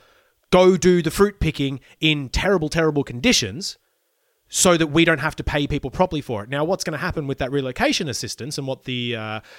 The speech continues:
Australian Unemployed Workers Union are worried about happening is that if there's a relocation assistance,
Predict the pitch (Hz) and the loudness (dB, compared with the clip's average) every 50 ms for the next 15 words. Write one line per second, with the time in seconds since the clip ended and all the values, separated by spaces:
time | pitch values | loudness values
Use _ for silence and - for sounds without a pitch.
0 | - - 131 120 - 156 147 139 139 131 127 131 147 139 135 127 143 131 117 127 | -16 -8 -4 -4 -2 -2 -2 -2 -4 -4 -6 -6 -8 -8 -8 -8 -8 -8 -6 -4
1 | 190 214 - 175 139 123 135 135 127 123 120 117 117 - 110 110 107 107 117 196 | -4 -4 -4 -4 -6 -6 -8 -8 -8 -8 -8 -10 -10 -10 -10 -10 -8 -4 -2 0
2 | 226 233 214 165 135 123 117 104 110 107 101 - 95 95 104 - - - - - | 2 2 2 0 -2 -4 -6 -6 -8 -10 -12 -12 -14 -16 -16 -18 -20 -20 -20 -20
3 | - - 175 151 151 185 - - - - 196 160 180 170 226 226 214 196 - 190 | -8 -4 -2 -2 -2 -2 -2 -2 0 2 2 2 2 4 4 4 4 4 2 0
4 | 214 202 - 180 165 143 - - 202 - - - 165 147 135 - - - | 0 -2 -2 -2 -4 -4 -4 -2 -4 -4 -4 -4 -6 -6 -6 -6 -8 -8